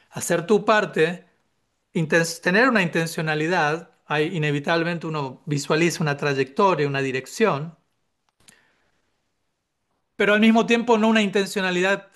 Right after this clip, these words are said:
en donde piensas, "Todo depende de mi intencionalidad y como yo lo medito y lo visualizo, así tiene que pasar". Ya ahí me parece que es demasiado,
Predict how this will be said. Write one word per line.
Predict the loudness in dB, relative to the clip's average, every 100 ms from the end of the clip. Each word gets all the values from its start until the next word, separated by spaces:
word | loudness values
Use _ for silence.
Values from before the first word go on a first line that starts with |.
| -10
en | -6
donde | -4 -2
piensas, | -2 -2 -2 -6 0
"Todo | 2 4
depende | 2 0 -2 0
de | -4
mi | -4
intencionalidad | -4 -6 -6 -6 -4 -2 0 0
y | 0
como | -4 -4
yo | -4 -2 0
lo | 0
medito | -2 -2 -4 -6
y | -2
lo | -2
visualizo, | -4 -6 -6 -6 -8 -10 -10
así | -14 -6 -4
tiene | -2 0 0
que | 0
pasar". | -2 -4 -2
Ya | 0 0
ahí | 0 -2
me | -2
parece | -2 -2 -4
que |
es | -6
demasiado, | -4 -4 -6 -2 0 2 2 0